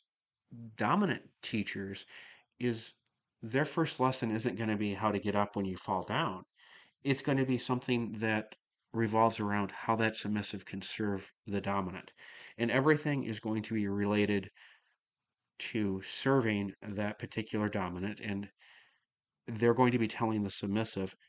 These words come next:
"This is how you serve a dominant." You know, and, and like it's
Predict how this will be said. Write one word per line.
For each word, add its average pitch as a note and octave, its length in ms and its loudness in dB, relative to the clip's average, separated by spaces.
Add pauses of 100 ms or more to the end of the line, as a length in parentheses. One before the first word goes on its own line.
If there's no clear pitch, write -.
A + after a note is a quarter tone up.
(160)
"This B2+ 240 0
is C#3 140 2
how F#2+ 640 2 (320)
you A2 200 0
serve G2 360 -2
a G2+ 60 0
dominant." C3 540 -2 (720)
You A2+ 160 -2
know, G2+ 220 0
and, G#2+ 100 -2
and A2 160 -6
like A2+ 240 0
it's - 380 -6